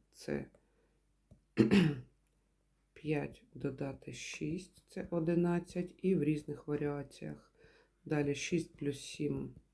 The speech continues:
тринадцять, і сі-, сім плюс вісім —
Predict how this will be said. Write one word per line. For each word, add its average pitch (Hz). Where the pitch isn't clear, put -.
тринадцять, 131
і 143
сі-, -
сім 139
плюс 131
вісім — 208